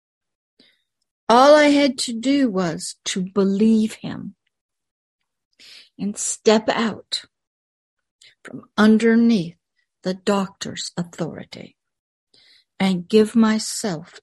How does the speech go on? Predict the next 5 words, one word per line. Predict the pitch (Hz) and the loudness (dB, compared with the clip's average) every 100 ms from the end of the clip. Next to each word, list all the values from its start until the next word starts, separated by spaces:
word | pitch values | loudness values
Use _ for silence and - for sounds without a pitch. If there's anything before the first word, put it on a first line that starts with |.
| - | -6
and | 185 202 | -4 -2
my | 220 269 | -2 -4
heart | 269 254 185 - - - _ _ _ _ _ _ | -4 -4 -4 -6 -14 -20 _ _ _ _ _ _
completely | - 175 170 - - 233 240 277 254 - - - _ _ _ _ _ _ _ _ | -8 -8 -8 -16 -6 0 2 2 -2 -10 -20 -20 _ _ _ _ _ _ _ _
over | 196 196 175 - - | 0 0 -2 -10 -18